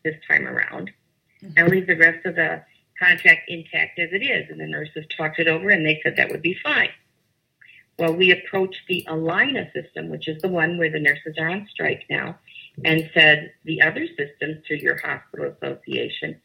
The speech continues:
Speaker 1: wanted to do this, and we think it's a good idea. Are you?" And they said no. Their plan was to try to reduce the number of healthcare plans that they offer their employees. The nurses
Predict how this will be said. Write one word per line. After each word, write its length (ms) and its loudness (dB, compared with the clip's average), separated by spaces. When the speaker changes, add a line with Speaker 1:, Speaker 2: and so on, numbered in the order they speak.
Speaker 1:
wanted 420 -4
to 80 -8
do 300 -6
this, 320 2
and 120 -6
we 80 -6
think 220 -6
it's 80 -4
a 40 2
good 160 4
idea. 520 2
Are 140 6
you?" 300 -4
And 360 2
they 200 -6
said 140 -4
no. 260 -6
Their 240 4
plan 420 2
was 360 0
to 460 -4
try 440 0
to 340 -4
reduce 440 4
the 80 8
number 340 2
of 200 -4
healthcare 480 0
plans 300 -4
that 140 -8
they 140 -2
offer 500 -8
their 160 2
employees. 640 -6
The 80 4
nurses 640 4